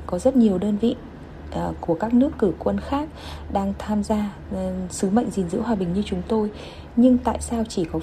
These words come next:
người Việt Nam chúng ta đi đến đâu họ cũng, người dân người ta cũng vui vẻ chào hỏi. Còn những cái nước khác thì họ cũng giữ một cái xã giao bình thường thôi, chào bình thường, còn không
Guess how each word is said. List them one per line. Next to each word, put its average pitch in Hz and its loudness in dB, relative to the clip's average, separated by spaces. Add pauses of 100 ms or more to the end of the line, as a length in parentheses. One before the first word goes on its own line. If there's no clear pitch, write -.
người 208 0
Việt 180 -4
Nam 196 -2
chúng 175 -4
ta 202 -2
đi 208 0
đến 180 -2
đâu 202 2
họ - -6
cũng, 226 -2 (160)
người 175 0
dân 196 0
người 170 -2
ta 185 -2
cũng 214 -2
vui 220 4
vẻ 185 -4
chào 170 -2
hỏi. 165 -6 (400)
Còn 175 -2
những 220 0
cái 214 -4
nước 247 2
khác 302 0 (180)
thì 175 -2
họ 185 -6 (480)
cũng 311 -4 (140)
giữ 226 -2
một 294 0
cái 185 -2 (320)
xã - -2
giao 254 0
bình 226 6
thường 202 2
thôi, 233 0 (120)
chào 202 2
bình 196 0
thường, 196 4 (460)
còn 190 2
không 277 0